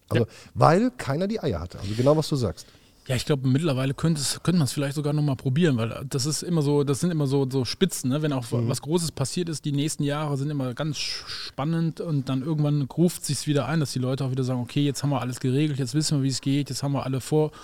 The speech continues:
Speaker 2: äh, Auflagen verschärft und alle F-, alle Sicherheitsmaßnahmen sind durchdacht, jetzt können wir das wieder genehmigen lassen. Aber es, das ist genau das,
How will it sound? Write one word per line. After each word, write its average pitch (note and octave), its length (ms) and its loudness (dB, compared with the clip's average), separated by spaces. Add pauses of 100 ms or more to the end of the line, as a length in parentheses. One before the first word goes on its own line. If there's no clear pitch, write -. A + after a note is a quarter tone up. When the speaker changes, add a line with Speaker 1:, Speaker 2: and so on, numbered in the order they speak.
(320)
Speaker 2:
äh, D3 60 -2
Auflagen D3 640 2
verschärft D#3 640 -2
und C#3+ 100 -4
alle B2+ 220 -4
F-, - 260 -10 (160)
alle C3 240 -6
Sicherheitsmaßnahmen D3 1000 0
sind C3 160 0
durchdacht, D#3 480 -2 (380)
jetzt - 180 -6
können D#3+ 140 2
wir D3+ 80 4
das B2 140 0
wieder C3+ 300 0 (300)
genehmigen D3 460 4
lassen. A2 240 -4
Aber C3 200 -2
es, C#3 200 -4 (260)
das - 160 -4
ist G3+ 160 -2
genau E3+ 320 2
das, F3 300 0